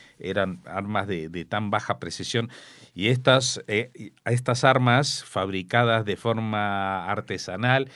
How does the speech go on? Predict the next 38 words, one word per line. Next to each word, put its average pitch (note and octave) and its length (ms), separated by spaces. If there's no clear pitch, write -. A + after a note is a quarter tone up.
en F2+ 160
talleres A2 500
con F#2+ 240
torneros, G#2+ 720
eh, F2 400
pues F2 640
se D#2+ 360
matan A#2 300
igual A#2 260
que G2 200
las F2 220
armas G2 440
que D#2+ 200
son G2 240
buenas. G2+ 400
Tampoco A#2 440
las A2 160
necesitan G#2 640
para F#2+ 220
disparar G2 560
a, F2 580
a G2 60
dos F2 180
mil G2+ 200
metros F#2+ 340
de F2+ 60
distancia, E2 680
si F#2 220
la F2 140
mayoría G2+ 400
de B2 60
los A2 180
atentados F#2+ 560
se G#2 140
cometen G2+ 640
cara A2 320
a D#2 80
cara, D3 380